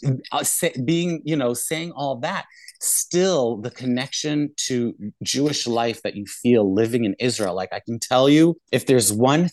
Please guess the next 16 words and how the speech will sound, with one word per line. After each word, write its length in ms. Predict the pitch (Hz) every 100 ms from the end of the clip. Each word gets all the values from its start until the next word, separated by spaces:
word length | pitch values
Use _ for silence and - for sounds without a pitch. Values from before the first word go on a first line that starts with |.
| _
thing 340 | 160 151 143 113
that 180 | 113 -
I 160 | 110
will 220 | 107 104 107
never 340 | 120 127 156
forget 440 | - 135 113 107
my 120 | 110 101
entire 580 | 98 - 139 151 131
life, 380 | 95 90 76 85 -
and 340 | 107 101 98 98 - _
that 200 | 107 113
I 280 | 104 101 101
remember 760 | 104 117 113 127 160 156 113 101
living 300 | 113 120 127
in 100 | 113
Manhattan 420 | 110 113 127